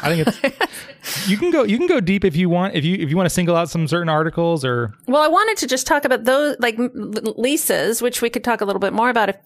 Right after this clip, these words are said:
Speaker 2: but the other one that comes right after Lisa's is by the climate person, Mary Anise Heglar. And she writes about that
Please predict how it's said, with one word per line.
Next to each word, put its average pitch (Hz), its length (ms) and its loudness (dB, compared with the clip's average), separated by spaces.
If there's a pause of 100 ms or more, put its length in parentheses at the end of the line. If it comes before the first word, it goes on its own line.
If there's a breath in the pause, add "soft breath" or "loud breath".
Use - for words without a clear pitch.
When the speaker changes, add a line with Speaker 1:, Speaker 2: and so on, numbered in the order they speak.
Speaker 2:
but - 400 -2
the 214 160 -2
other 359 240 2
one 214 240 2
that 202 120 -2
comes 220 280 -2
right 226 180 2
after 214 260 0
Lisa's 220 440 -2
is - 260 -4
by 196 560 2 (140)
the 240 80 2
climate 294 560 0 (240)
person, 196 600 0
Mary 214 340 2
Anise 202 520 -4 (220)
Heglar. 202 760 0 (720 loud breath)
And 262 160 0
she 359 260 0
writes 233 520 0 (260)
about 233 460 2
that 226 340 2